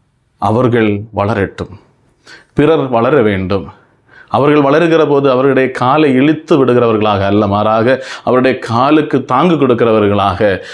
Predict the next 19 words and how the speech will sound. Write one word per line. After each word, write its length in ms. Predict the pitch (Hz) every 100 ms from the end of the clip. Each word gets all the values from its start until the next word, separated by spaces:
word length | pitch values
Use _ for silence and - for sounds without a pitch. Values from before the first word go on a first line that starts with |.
| -
நாம் 260 | - 120 127
நிற்க 300 | 135 151 160
வேண்டும். 320 | 113 101 101
நமது 280 | 110 120 123
உ-, 100 | 123
நண்பர், 640 | 123 120 131 123 98 92 -
நமது 260 | 117 123
உறவினர், 580 | 139 147 147 117 101 - - - _ _ _
அவர்கள் 280 | 113 131 135
வளருகிற 420 | 135 156 147 131
போது 460 | 120 113 110 104 - _
நாம் 260 | - 123 120 160
பெருமைப்படுகிறவர்களாக 1400 | 170 185 170 139 117 113 110 107 107 104 98 101 98 104
மாற 340 | 98 104 120 131
வேண்டும். 440 | 104 95 98 95 - _ - - _
இதுதான் 320 | 113 123 123
இன்றைய 340 | 113 107 104 101
நாள் 300 | 104 98 - _
நமது 420 | 107 117 113 113